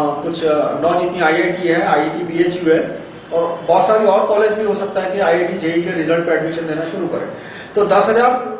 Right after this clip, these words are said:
लेते हैं, चार लाख लोग एडमि-, आईआईटी जेई के एग्जाम देते हैं, जिसमें से दस हजार सिलेक्ट होते हैं।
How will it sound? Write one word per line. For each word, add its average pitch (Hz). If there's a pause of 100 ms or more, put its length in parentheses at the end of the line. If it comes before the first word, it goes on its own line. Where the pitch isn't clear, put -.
(160)
लेते 196
हैं, 226
चार 202
लाख 262
लोग 233
एडमि-, 202
आईआईटी 196
जेई 196
के 208
एग्जाम 185
देते 214
हैं, 214
जिसमें 196
से 226
दस 190
हजार 202
सिलेक्ट 214
होते 143
हैं। -